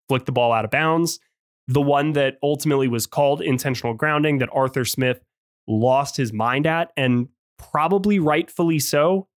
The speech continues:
given the situation that they were in. Definitely down there, um, right at the goal line. You, you don't wanna have that call back you up at that time. And it looks like his arm was hit as he was letting go of the ball, which may have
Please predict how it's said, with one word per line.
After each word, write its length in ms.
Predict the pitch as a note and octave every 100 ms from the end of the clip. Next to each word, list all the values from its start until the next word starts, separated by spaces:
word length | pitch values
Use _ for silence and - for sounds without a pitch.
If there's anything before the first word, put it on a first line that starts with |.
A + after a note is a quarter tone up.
| C3
given 340 | B2 D3+ E3 D#3
the 260 | D3 C#3
situation 540 | C3 C#3+ C3+ C3 - B2
that 140 | A2+
they 80 | A2+
were 180 | A2+ B2+
in. 240 | C#3 C#3+ - _ _
Definitely 400 | C#3 B2+ C3+ B2+
down 300 | B2 A#2 A#2+
there, 340 | A#2+ A#2 A#2 B2+
um, 400 | A2+ A2 A2 A2 _ _ _
right 140 | C3+
at 80 | D3+
the 60 | D3+
goal 240 | C3 C3
line. 420 | C#3 C#3 C3+ C#3 C#3+ _ -
You, 160 | B2 - _
you 100 | A#2+
don't 180 | B2+ C#3+
wanna 180 | C3 B2
have 240 | C3 A#2+
that 240 | B2 C3+
call 240 | - C3 B2+
back 320 | B2+ A#2+ -
you 120 | A#2
up 120 | B2+
at 80 | B2
that 180 | A#2 A2+
time. 320 | - B2+ C3+ - _ _ _ _ C#3+
And 180 | D3+
it 80 | D#3+
looks 300 | D#3 D#3 -
like 160 | D3+ C3
his 180 | B2+ B2
arm 240 | - C3 C#3
was 180 | A#2+ -
hit 360 | - F3+ - _
as 140 | C3+ C3
he 80 |
was 100 | C3
letting 240 | A#2+ B2+ B2
go 140 | C3
of 80 | C#3+
the 60 | D3
ball, 180 | D3
which 160 | C#3+ C#3
may 380 | A#2 A#2+ C3+ C#3+
have 460 | C3+ C3 C3+ B2+